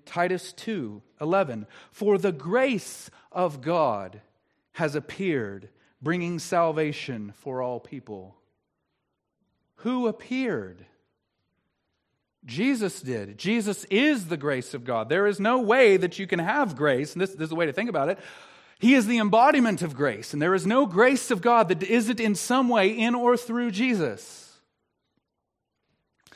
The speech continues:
So, here's the last point. We'll spend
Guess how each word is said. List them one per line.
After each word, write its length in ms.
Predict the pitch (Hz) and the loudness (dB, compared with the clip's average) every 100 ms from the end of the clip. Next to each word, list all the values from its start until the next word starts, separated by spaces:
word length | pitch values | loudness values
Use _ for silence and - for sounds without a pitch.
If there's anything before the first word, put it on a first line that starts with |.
| - | -20
So, 360 | - 220 208 113 | 2 4 4 0
here's 320 | - 156 175 | -4 -4 -2
the 100 | 190 | -2
last 640 | 180 175 170 - - - - | 6 6 6 -2 -16 -20 -14
point. 580 | - 123 98 _ _ - | -8 -8 -8 _ _ -20
We'll 220 | 120 123 | -14 -14
spend 480 | 117 - 131 127 120 | -14 -10 -6 -6 -10